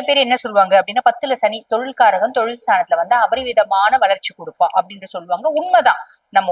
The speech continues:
உழைச்சா கொடுப்போம், உழைக்கலன்னா as it is அப்படியே தான் இருப்பீங்க. நான் வந்துங்க பெரிய லெவல்ல ஷைன் ஆயிட்டேன், பெரிய ஒரு போஸ்ட்ல இருக்க, அஹ், ஒரு டிக்னிஃபைட் பர்சன். நான் ஏன் உழைக்கணும்? எனக்கு வசதி இருக்கு, உட்கார்ந்து கால் மேல கால் போட்டுட்டு சாப்பிடுற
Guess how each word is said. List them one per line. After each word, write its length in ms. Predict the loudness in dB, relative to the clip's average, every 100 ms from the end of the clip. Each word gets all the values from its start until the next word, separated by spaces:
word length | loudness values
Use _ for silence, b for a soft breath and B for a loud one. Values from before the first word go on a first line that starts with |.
| 2
உழைச்சா 340 | 2 2 0 -2 0
கொடுப்போம், 340 | -4 0 -2 2
உழைக்கலன்னா 440 | 0 2 -2 0 2 2
as 100 | -2
it 100 | -8
is 100 | -2
அப்படியே 200 | -2 0
தான் 120 | 0 -2
இருப்பீங்க. 260 | -6 -18 -20 b b _
நான் 200 | -8 -6 -6
வந்துங்க 300 | -8 -8 -6 -6 -8 -10
பெரிய 240 | -6 -2 0
லெவல்ல 260 | 0 -2 -8 -6
ஷைன் 260 | -6 -2 -4
ஆயிட்டேன், 280 | -4 -12 -12 _ _ -10
பெரிய 240 | -8 -4 -4
ஒரு 100 | -4 -4
போஸ்ட்ல 340 | -6 -6 -6 -6
இருக்க, 160 | -4 -4 b b b -2
அஹ், 140 | -2
ஒரு 120 | -2 -4
டிக்னிஃபைட் 500 | -8 -8 -6 -4 -4 -4
பர்சன். 280 | -4 -4 0
நான் 180 | 0 0 0
ஏன் 120 | 0
உழைக்கணும்? 380 | -2 -4 -8 -8
எனக்கு 180 | -4 -4
வசதி 280 | -4 -4 -6
இருக்கு, 200 | -6 -10
உட்கார்ந்து 300 | 0 0 2 0
கால் 160 | 2 2
மேல 160 | 0 2
கால் 180 | 0 0
போட்டுட்டு 300 | -10 -10 0
சாப்பிடுற 340 | 0 2 0